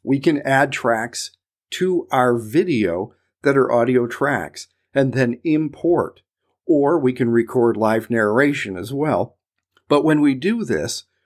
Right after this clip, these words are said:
we can again drag and drop those files to wherever we need them in the timeline. We can clip 'em short or fade 'em out and fade 'em in.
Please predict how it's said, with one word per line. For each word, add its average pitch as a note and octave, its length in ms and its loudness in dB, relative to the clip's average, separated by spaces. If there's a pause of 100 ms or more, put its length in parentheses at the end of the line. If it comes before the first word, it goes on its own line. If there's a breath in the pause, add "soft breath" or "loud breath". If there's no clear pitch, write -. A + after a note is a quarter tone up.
(160)
we A#2 260 -2
can D#3 240 0
again D3+ 580 0 (160)
drag F2 440 -4
and D#3+ 160 0
drop B2+ 420 0
those D3+ 300 0
files G#2+ 560 0 (420)
to A2 100 -4
wherever A2+ 500 0
we D3+ 180 -2
need D3 240 0
them C3 200 2
in E3 80 -2
the G3 100 -2
timeline. A2 720 -2 (280 soft breath)
We G2+ 180 -6
can B2+ 220 -4
clip - 400 -6
'em D3+ 140 -2
short C#3 440 2
or - 140 -8
fade - 480 -8
'em B2+ 140 2
out B2+ 280 4
and D#2+ 180 -8
fade A#2+ 360 -2
'em D3+ 140 -2
in. A#2+ 320 0